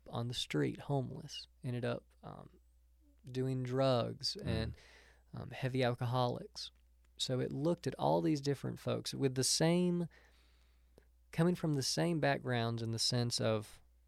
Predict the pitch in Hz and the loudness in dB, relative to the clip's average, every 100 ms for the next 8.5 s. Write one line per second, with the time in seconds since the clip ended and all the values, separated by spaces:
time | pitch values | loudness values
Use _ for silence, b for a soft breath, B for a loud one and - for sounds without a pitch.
0 | _ _ - _ _ _ _ - 127 123 | _ _ -20 _ _ _ _ -2 0 2
1 | 117 101 - - - - - 78 - - | 0 -2 -8 -12 -20 -20 -8 -6 -6 -12
2 | _ _ - _ _ _ _ _ _ _ | _ _ -20 _ _ _ _ _ _ _
3 | _ - 123 131 151 147 131 123 123 - | _ -8 -4 0 0 0 -2 0 0 0
4 | 113 - - - 113 113 117 117 - 107 | -6 -8 -10 -6 -2 0 0 0 -2 -4
5 | 107 104 - _ _ - - 131 143 147 | -6 -8 -16 _ _ -14 -4 0 0 2
6 | 147 151 151 156 160 156 262 123 117 113 | 2 2 0 -2 -2 -2 -4 -4 -4 -4
7 | 113 107 - _ - 107 95 98 - - | -4 -6 -8 _ -10 -6 -4 -6 -8 -10
8 | - 120 - - | -14 -18 -14 -14